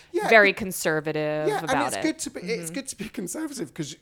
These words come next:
Speaker 1: 'cause look what can ha-, we can, we've seen. We don't have to look far to see the, the disasters that can, that
Speaker 2: <laughs>
Speaker 1: too much
Speaker 2: True.
Speaker 1: filler can prov-, can do. But my thing is, if it's, if it's really bad,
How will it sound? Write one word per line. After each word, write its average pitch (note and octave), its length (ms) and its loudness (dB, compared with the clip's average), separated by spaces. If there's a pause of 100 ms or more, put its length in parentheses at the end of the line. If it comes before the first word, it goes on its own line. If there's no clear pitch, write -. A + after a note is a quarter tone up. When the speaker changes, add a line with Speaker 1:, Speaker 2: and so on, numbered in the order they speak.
Speaker 1:
'cause D#3+ 220 -6
look F#3+ 280 -4
what F3 160 -8
can C#3+ 160 -8
ha-, E3+ 160 -10
we E3+ 100 -2
can, D3+ 260 -12
we've D3 180 -10
seen. E3+ 680 -4
We D3 160 -6
don't F#3 200 -2
have F3 100 -6
to E3+ 80 -8
look D3+ 140 -8
far F3+ 240 -2
to C#3 120 -10
see D3 380 -6
the, C3+ 160 -12 (200)
the C3+ 140 -4
disasters C3+ 1000 -8
that C3+ 220 -12
can, B2+ 240 -12
that C#3+ 240 -4
Speaker 2:
<laughs> - 0 -
Speaker 1:
too E3+ 160 -2
much D#3 180 -4
Speaker 2:
True. F3+ 120 2
Speaker 1:
filler E3+ 240 2
can D3+ 240 -8
prov-, D#3 240 -14 (260)
can F3+ 120 -6
do. A#3+ 120 -2 (240)
But G#3+ 120 -4
my C4+ 240 2
thing F#3+ 300 -6
is, B2+ 440 -8 (1120)
if - 180 4
it's, - 280 -2
if A#3+ 220 -4
it's - 180 -4 (260)
really F#3 360 4
bad, C#3 560 -8